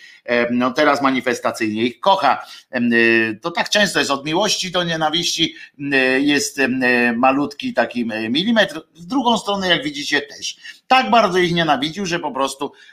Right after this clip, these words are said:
em, e, pokochał. Em, znaczy, sformułowanie "nie lubi gejów" może być rozumiane też, em, e, w różny sposób,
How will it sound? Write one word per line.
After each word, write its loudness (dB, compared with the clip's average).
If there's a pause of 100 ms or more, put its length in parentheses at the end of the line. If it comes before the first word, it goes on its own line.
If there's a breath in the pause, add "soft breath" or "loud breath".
em, -2
e, 2
pokochał. 0 (260 loud breath)
Em, 6 (200)
znaczy, 0 (200 loud breath)
sformułowanie 0
"nie 0
lubi -2
gejów" 2
może -4
być -6
rozumiane -4
też, -6
em, -4
e, -4
w -6
różny 2
sposób, -4